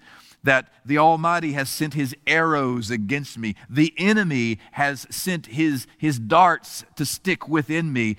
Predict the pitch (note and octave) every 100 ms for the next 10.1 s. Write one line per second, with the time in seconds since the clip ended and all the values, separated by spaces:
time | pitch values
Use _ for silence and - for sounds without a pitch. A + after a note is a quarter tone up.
0 | - A#2+ C3 B2+ - D#3 D3 D3 D3 C3
1 | - D3+ D3 F#2+ - _ _ _ - _
2 | _ A2 G#2 C#3 C#3 B2+ G#2 F#2 A2 A#2
3 | A#2 G2+ F2 G#2+ A2 F#2 - A#2+ A#2+ G#2+
4 | A2 G#2+ G2+ F#2+ G2 F2 G2+ G#2+ A2+ F#2+
5 | - F2+ E2+ E2+ _ - F#2+ F#2 - -
6 | C3 D3 D3+ D3 C3+ A2+ A#2 C3+ C3 F#2
7 | F2 E2+ - - _ _ _ _ G#2+ -
8 | F3 D3+ F2 F2 F2 - _ _ _ _
9 | _ _ _ _ - G2 C3+ C#3+ A2 G2